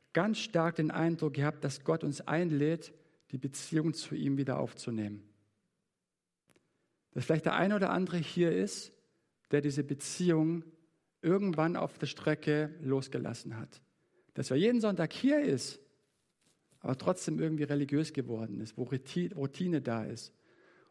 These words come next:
oder wo du verzweifelt bist und Gott uns einladen möchte, seine Hand wieder zu ergreifen, den Prozess wieder aufzunehmen, mit ihm weiterzugehen. Das Tal ist nicht böse,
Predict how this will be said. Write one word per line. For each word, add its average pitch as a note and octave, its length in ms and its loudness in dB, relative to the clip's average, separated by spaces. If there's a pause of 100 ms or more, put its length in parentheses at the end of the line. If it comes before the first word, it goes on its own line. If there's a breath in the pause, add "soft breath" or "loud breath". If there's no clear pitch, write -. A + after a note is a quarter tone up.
oder B2+ 180 2
wo C3 80 -2
du C3+ 80 -2
verzweifelt D3+ 720 -2
bist - 400 -8 (580)
und B2 140 -4
Gott D3 120 -2
uns C#3 140 -2
einladen F3 540 2
möchte, D#3+ 220 -2
seine C#3+ 280 0
Hand D#3 240 -2
wieder D#3 160 0
zu D3+ 160 -8
ergreifen, A#2 580 -6 (640 soft breath)
den B2 100 -2
Prozess - 560 -2
wieder C#3+ 220 0
aufzunehmen, A2 720 -6 (640)
mit C3 180 -2
ihm E3 240 2
weiterzugehen. B2 800 -2 (1700)
Das C#3+ 200 -4
Tal F3 260 0
ist D#3+ 140 -2
nicht - 160 -4
böse, C3 440 0